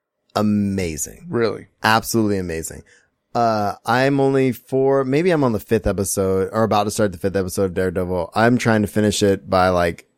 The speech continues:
Speaker 1: you know, this weekend. It's, I'm watching it by myself, so it's harder 'cause when the wife and I are watching something, I bust it out
Speaker 2: Right.
Speaker 1: pretty quick, but, um, we watch other things together, but I've been watching this on my own. Um, she would love it. I think that she just kinda forgot how good Daredevil was, but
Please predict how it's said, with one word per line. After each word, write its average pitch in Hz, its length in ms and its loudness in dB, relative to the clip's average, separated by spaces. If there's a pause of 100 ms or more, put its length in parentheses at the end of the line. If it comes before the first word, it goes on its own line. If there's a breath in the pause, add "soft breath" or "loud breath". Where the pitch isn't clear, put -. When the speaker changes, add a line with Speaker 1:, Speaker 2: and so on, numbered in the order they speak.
(500)
Speaker 1:
you 110 120 -4
know, 92 120 -2
this 95 200 -4
weekend. 85 420 -6 (1200 soft breath)
It's, - 460 -2 (100)
I'm 127 140 2
watching 156 300 0
it 151 40 2
by 143 60 2
myself, 113 460 0
so 117 120 2
it's 107 100 -2
harder 104 340 2
'cause 104 200 -2
when 104 120 -2
the 98 60 -2
wife 104 240 2
and 110 80 -2
I 107 40 0
are 104 80 2
watching 101 320 0
something, 110 420 0
I 95 80 -2
bust 92 280 -4
it 98 60 -2
out 92 120 0
Speaker 2:
Right. 107 80 0
Speaker 1:
pretty 95 120 -2
quick, 107 380 -2
but, 101 260 -2 (300 soft breath)
um, 101 380 0
we 110 80 0
watch 92 280 0
other 131 160 2
things 107 220 -4
together, 110 380 0
but 98 120 0
I've 101 80 2
been 104 100 0
watching 101 280 0
this 95 80 -8
on 98 80 -2
my 95 140 0
own. 104 420 0 (180)
Um, 104 220 0
she 180 200 0
would 170 140 2
love 110 280 0
it. 85 120 -4
I 101 160 2
think 107 280 -2
that 101 220 -6
she 107 180 -4
just 98 180 -8
kinda 95 220 -2
forgot 90 440 0
how 92 180 -2
good 90 220 -2
Daredevil 90 420 0
was, 85 260 -2
but 101 280 2